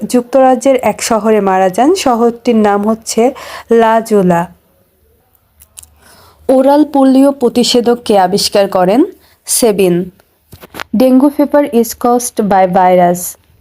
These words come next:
ডেঙ্গু জ্বরের ভাইরাসের নাম হচ্ছে ফ্লাভি ভাইরাস। ডেঙ্গু জ্বরের জীবাণুবাহী প্রাণী কোনটি? মশা। নিচের কোনটি মশাবাহিত রোগ? ডেঙ্গু।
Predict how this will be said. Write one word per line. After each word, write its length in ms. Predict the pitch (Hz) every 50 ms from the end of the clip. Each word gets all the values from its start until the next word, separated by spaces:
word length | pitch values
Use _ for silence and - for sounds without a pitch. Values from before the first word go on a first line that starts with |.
| _ _ _ _ _ - - - _ -
ডেঙ্গু 320 | 220 247 247 247 240 262 262
জ্বরের 340 | 240 262 254 240 254 254 220
ভাইরাসের 480 | 220 196 190 185 196 190 185 202 196
নাম 260 | 190 185 185 196 208 196
হচ্ছে 380 | 233 247 233 - - 202 226 254
ফ্লাভি 440 | - - 226 208 196 196 214 220 208
ভাইরাস। 560 | 190 190 175 170 165 170 170 180 180 - - - - 214
ডেঙ্গু 340 | 190 240 233 226 220 247
জ্বরের 320 | 233 247 240 233 240 240 202
জীবাণুবাহী 600 | 220 208 190 190 185 190 185 190 196 185 202 202
প্রাণী 380 | 202 - 196 185 180 180 185
কোনটি? 380 | 180 190 185 185 180 185 311 403
মশা। 560 | 403 240 196 180 180 175 - - 185 170 180 175 - - - - - - - _
নিচের 280 | 240 247 240 - 269 254
কোনটি 320 | 269 285 294 294 302 330
মশাবাহিত 720 | 330 277 233 214 208 - - 233 214 220 208 214 196 196 202
রোগ? 380 | 190 180 190 220 269 262 - - _ - 190
ডেঙ্গু। 480 | 175 180 175 170 170 151 156 - -